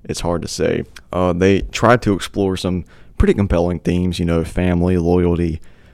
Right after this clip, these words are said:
social stereotypes, and social classifications, as the X-Men stories have always tried to do, but they didn't put enough focus on that and instead put focus on just generic development of plot points and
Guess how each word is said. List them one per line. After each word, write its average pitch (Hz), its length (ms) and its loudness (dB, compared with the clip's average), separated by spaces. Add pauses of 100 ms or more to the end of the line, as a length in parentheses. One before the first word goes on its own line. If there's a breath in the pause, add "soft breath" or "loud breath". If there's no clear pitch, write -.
(100)
social 113 340 0
stereotypes, 95 880 0
and 80 100 -6
social 92 280 -2
classifications, 104 960 -4 (360 soft breath)
as 92 280 -2
the 95 120 -2
X-Men 90 580 -4 (240)
stories 87 580 -2
have 85 180 -2
always 90 340 2
tried 85 220 -2
to 80 60 -4
do, 85 360 0 (680 soft breath)
but 95 680 2
they 92 420 2 (180)
didn't 98 280 2
put 98 180 2
enough 90 200 -2
focus 95 380 -2
on 85 220 -4
that 90 400 2
and 90 320 0
instead 101 380 0
put 90 140 -8
focus 90 380 -4
on 85 300 -6 (580 soft breath)
just - 240 -12
generic 92 520 -2 (280)
development 87 680 -4
of 78 220 -10
plot - 340 -4
points 85 440 -6
and 78 340 -10